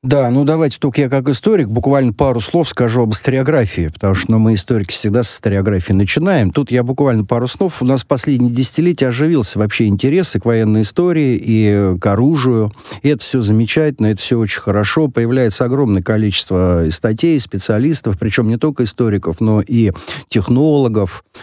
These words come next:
вот, мастеров, то есть, да. Вот. Но вместе с этим отметим некую такую,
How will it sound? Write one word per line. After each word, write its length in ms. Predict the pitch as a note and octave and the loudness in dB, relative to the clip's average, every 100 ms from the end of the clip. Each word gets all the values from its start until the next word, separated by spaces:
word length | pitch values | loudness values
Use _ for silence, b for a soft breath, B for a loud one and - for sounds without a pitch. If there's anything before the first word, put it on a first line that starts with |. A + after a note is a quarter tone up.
| - | -6
вот, 240 | G2+ F2+ - | -4 -4 -2
мастеров, 760 | G#2 - A2+ A#2+ D3 D3 B2+ | -2 0 0 2 2 2 0
то 100 | - | 0
есть, 160 | G#2+ F#2 | -2 0
да. 220 | G2+ C#3 F3 B B B B | 0 0 -2 B B B B
Вот. 240 | A#2 A#2 B B | 0 0 B B
Но 280 | B2+ D3 A2 | 0 2 2
вместе 380 | G#2 F#3 G#3+ C#3 | 2 2 0 -2
с 100 | D3+ | 0
этим 260 | D#3+ A#2 B2 | 0 0 0
отметим 460 | C3 F3 D3 A#2 | 2 0 2 2
некую 340 | B2 A2 G2 F#2+ | 2 2 -2 0
такую, 600 | A2 - A2 G2+ F2+ | -2 0 2 2 2